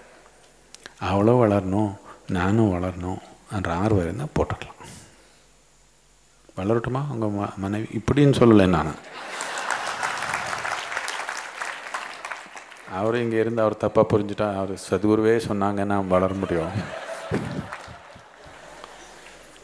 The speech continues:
அப்படி இல்லை. உள்ளத்துல வளரணும். உங்க மனைவியும் வளரணுமா? ம்? ம்?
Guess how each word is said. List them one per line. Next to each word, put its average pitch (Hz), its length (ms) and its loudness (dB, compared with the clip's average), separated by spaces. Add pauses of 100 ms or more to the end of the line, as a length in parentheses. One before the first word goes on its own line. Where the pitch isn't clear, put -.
(140)
அப்படி 110 340 0
இல்லை. 92 200 0 (880)
உள்ளத்துல 117 560 4
வளரணும். 117 540 4 (440)
உங்க 104 220 0
மனைவியும் 127 600 6
வளரணுமா? 135 500 4 (880)
ம்? 156 140 -2 (960)
ம்? 151 160 -2